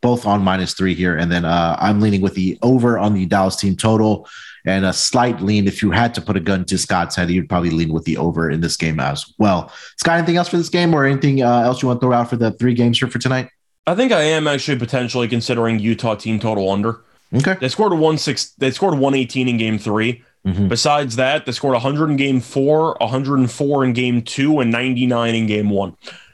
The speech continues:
Speaker 2: So this team isn't scoring.
Speaker 1: Yeah.
Speaker 2: And that was, they scored a hundred with Clarkson, as you said, going for twenty-five.
Speaker 1: Mm-hmm.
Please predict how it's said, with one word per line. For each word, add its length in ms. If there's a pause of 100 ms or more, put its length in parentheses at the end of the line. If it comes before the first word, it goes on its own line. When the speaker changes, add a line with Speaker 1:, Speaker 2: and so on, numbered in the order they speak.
(160)
Speaker 2:
So 140
this 120
team 200
isn't 180
scoring. 380 (500)
Speaker 1:
Yeah. 140
Speaker 2:
And 400 (160)
that 180
was, 260
they 140
scored 300
a 160
hundred 520
with 440
Clarkson, 580
as 120
you 100
said, 220
going 220
for 100
twenty-five. 760
Speaker 1:
Mm-hmm. 360